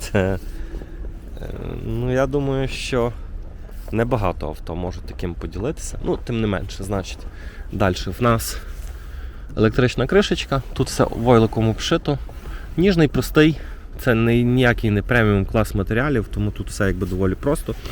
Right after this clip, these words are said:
Стосовно цієї пластмаси, все тверденьке. Можна ось цю кришечку також зняти з простеньких таких, бачите, шнурочків. Тобто тут все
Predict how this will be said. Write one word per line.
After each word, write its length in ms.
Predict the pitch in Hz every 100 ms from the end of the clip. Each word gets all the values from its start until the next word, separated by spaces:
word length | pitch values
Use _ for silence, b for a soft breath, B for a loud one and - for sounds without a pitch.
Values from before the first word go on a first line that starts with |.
| B B B B B -
Стосовно 420 | - 113 131 117
цієї 240 | - 123
пластмаси, 480 | - 113 127 135 -
все 200 | 104 120
тверденьке. 580 | - 104 101 135 151 120 - - - B B B B B B B
Можна 320 | - 120 120 113
ось 120 | 107
цю 260 | - 123 107 B B
кришечку 420 | - 117 110 -
також 320 | 107 107 107
зняти 340 | 98 107 101 95
з 360 | 90 95 95 92 B B B - - - -
простеньких 480 | - - 101 -
таких, 280 | - 107 98
бачите, 400 | 90 98 - - - - B B B
шнурочків. 480 | - 104 113 - -
Тобто 200 | - -
тут 120 | - -
все 240 | - 104